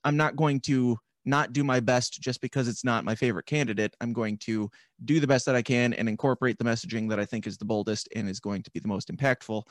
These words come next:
And, uh, if it has to have Joe's name on there, great. I, I have no problem with that. She wasn't a bad candidate. She wasn't an exciting candidate, but my job was to make her an exciting candidate, and I did the best I could with that.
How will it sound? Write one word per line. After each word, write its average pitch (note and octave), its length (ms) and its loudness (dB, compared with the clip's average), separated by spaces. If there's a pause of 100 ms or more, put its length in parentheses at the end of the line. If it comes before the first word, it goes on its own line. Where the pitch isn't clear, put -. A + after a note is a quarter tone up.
(280)
And, G#2 340 -4
uh, G#2 200 0
if A2 120 -6
it - 60 -10
has A#2 220 -4
to B2+ 80 -4
have A#2 200 -2 (160)
Joe's C3 260 -2
name C#3 200 -2
on C3+ 120 0
there, D3+ 280 0 (340)
great. G3 220 2 (260)
I, B2 100 -2 (260)
I C3+ 60 -4
have A2+ 120 -4
no C3 120 0
problem D3 240 4
with B2+ 140 0
that. D3 220 4 (240)
She A#2+ 120 -6
wasn't A#2+ 200 0
a - 20 0
bad B2 420 0
candidate. A2 460 -2 (200)
She - 200 -10
wasn't G#2+ 320 -2
an G2 100 -2
exciting C#3+ 400 2
candidate, A#2 480 0
but B2 100 -4
my A#2+ 160 0
job A#2+ 220 2
was A#2+ 280 -2
to B2 280 -4 (220)
make G2 240 -6
her G#2+ 80 -4
an A#2+ 100 -4
exciting B2 400 -4
candidate, D3 500 -6
and A2 160 -10
I A2 100 -4
did G#2+ 200 -6
the G#2 60 -8
best A#2 200 -4
I B2 60 -6
could - 140 -8
with - 120 -10
that. - 120 -8